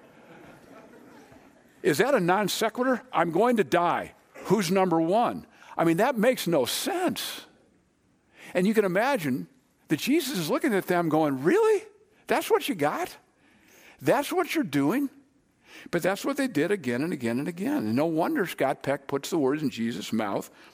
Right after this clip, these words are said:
"What do I have to say to you? How many times do I have to say it? What do I have to do to get through to you?"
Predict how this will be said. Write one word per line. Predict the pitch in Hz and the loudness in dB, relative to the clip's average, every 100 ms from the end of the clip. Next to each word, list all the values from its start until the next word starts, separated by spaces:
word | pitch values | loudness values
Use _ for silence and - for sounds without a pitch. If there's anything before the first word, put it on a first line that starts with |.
| - - - | -20 -20 -14
"What | - - | -2 0
do | 262 | 2
I | 214 | 0
have | 254 | 0
to | 247 | -4
say | - 190 226 | -2 -2 0
to | 220 | 0
you? | 120 | -2
How | 92 123 | -2 -2
many | 170 196 | -2 -4
times | - 175 160 | -2 -2 -2
do | |
I | 175 | -4
have | 175 | -4
to | 185 | -6
say | - 170 | -2 0
it? | 175 - - - - - | 0 -4 -10 -20 -20 -10
What | 104 113 | -2 0
do | 180 | 0
I | 220 | 0
have | 135 156 | 0 -2
to | 127 | -4
do | 110 120 | -2 0
to | 131 | 0
get | 196 | -2
through | - 233 370 | -4 -2 0
to | 311 | 0
you?" | 104 - | -4 -10